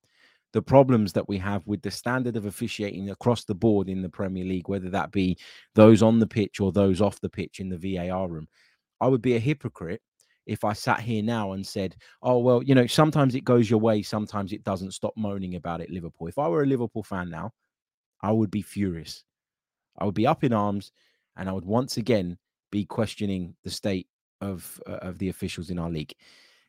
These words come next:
Now, some people were saying in the chat that Martin Odegaard slipped. And I do believe that Martin Odegaard slipped.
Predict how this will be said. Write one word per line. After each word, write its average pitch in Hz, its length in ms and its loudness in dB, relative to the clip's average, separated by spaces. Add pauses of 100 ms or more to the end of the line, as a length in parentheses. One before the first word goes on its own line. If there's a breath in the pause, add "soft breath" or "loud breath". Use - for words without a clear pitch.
Now, 131 300 0 (880)
some 160 260 4
people 156 300 4
were 120 100 8
saying 104 300 2
in 95 100 0
the 87 80 -2
chat - 340 -6 (640)
that 107 360 2
Martin 117 480 2
Odegaard 104 480 2
slipped. - 640 -4 (800)
And 127 120 4
I 143 100 6
do 160 240 2
believe 139 460 4
that - 160 -8
Martin 101 340 -4
Odegaard 92 420 -2
slipped. - 460 -10